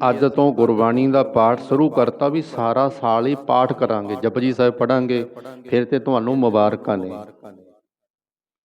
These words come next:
ਜੇ ਤੁਸੀਂ ਅੱਜ ਗੁਰਦੁਆਰਾ ਸਾਹਿਬ ਆਏ ਹੋ, ਅਰਦਾਸ ਕਰਾਈ ਹੈ, ਦੇਗ ਕਰਾਈ ਹੈ, ਫਿਰ ਤੇ ਤੁਹਾਨੂੰ ਮੁਬਾਰਕਾਂ ਨੇ, ਤੁਸੀਂ ਰੋਜ਼ ਆਓਗੇ। ਜੇ ਅਸੀਂ ਆਉਣਾ ਹੀ ਸਾਲ ਮਗਰੋਂ ਹੈ, ਫਿਰ ਨਵੇਂ ਸਾਲ ਤੋਂ ਕੀ ਕਰਾਉਣਾ ਹੈ? ਤੁਹਾਡੇ ਜੀਵਨ ਦੇ ਵਿੱਚ ਕੁਝ ਬਦਲਾਅ ਤੇ ਆਇਆ ਨਹੀਂ ਹੈ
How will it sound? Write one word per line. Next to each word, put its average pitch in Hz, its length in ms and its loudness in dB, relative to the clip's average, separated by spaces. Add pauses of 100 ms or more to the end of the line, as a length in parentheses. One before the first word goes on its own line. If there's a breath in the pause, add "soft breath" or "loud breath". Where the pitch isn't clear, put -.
(160)
ਜੇ 120 120 2
ਤੁਸੀਂ 160 280 0 (160)
ਅੱਜ 139 140 0
ਗੁਰਦੁਆਰਾ 147 560 4
ਸਾਹਿਬ 135 280 0
ਆਏ 123 220 2
ਹੋ, 123 220 0
ਅਰਦਾਸ 120 400 2
ਕਰਾਈ 123 400 0
ਹੈ, 127 60 2
ਦੇਗ 113 280 2
ਕਰਾਈ 120 460 2
ਹੈ, 123 80 2
ਫਿਰ 120 220 -4
ਤੇ 120 120 -2
ਤੁਹਾਨੂੰ 117 340 0
ਮੁਬਾਰਕਾਂ 110 600 2
ਨੇ, 110 140 -2 (760)
ਤੁਸੀਂ 101 260 -4
ਰੋਜ਼ 104 260 2
ਆਓਗੇ। 101 380 -4 (340 loud breath)
ਜੇ 117 180 2
ਅਸੀਂ 127 240 -2
ਆਉਣਾ 117 320 -2
ਹੀ 143 100 0
ਸਾਲ 131 340 0
ਮਗਰੋਂ 123 440 0
ਹੈ, 117 80 -6 (640)
ਫਿਰ 107 100 -8
ਨਵੇਂ 104 240 -6
ਸਾਲ 107 220 -4
ਤੋਂ 107 160 -10
ਕੀ 101 100 -12
ਕਰਾਉਣਾ - 400 -14
ਹੈ? - 80 -20 (1200)
ਤੁਹਾਡੇ 98 240 -2
ਜੀਵਨ 131 300 2
ਦੇ 175 80 4
ਵਿੱਚ 175 160 0
ਕੁਝ 170 180 0
ਬਦਲਾਅ 127 400 2
ਤੇ 165 180 0
ਆਇਆ 175 240 0
ਨਹੀਂ 170 240 -4
ਹੈ 170 320 -14